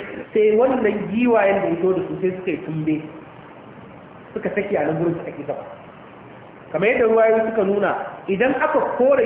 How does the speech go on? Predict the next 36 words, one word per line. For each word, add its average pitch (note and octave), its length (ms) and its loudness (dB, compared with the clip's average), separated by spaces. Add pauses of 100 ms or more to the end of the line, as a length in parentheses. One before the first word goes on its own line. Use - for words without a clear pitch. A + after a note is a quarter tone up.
(140)
giwar A#3 400 2
ɓangaren G#3 440 2
Makka F#3 220 0
sai G3 140 0
ta F#3 80 0
durƙusa E3 320 -2
ta D#3 200 0
yi C3+ 120 -6
zamanta. C#3+ 320 -4 (2000)
Idan G3+ 280 2
an D4+ 120 2 (120)
juyar D4+ 240 4
da - 80 -2
ita A#3+ 220 -2
aka B3 180 0
yi G#3+ 80 4
wajen G#3+ 240 2
Yaman A3 240 2
sai - 80 0
ta A3 100 -4
fita E3 180 -4
a G3 80 0
guje. D3+ 260 -4 (1800)
Haka A#3 200 0
aka G#3 200 0 (100)
ce G3+ 100 2
har G3 240 2
zuwa A3 220 2
sanda G3 200 -2
Allah F#3+ 220 2
Maɗaukakin F3 420 -4
Sarki F#3 420 -4 (260)
ya F3+ 120 0
aiko G3 220 0
musu G3 240 0
da D3 400 -2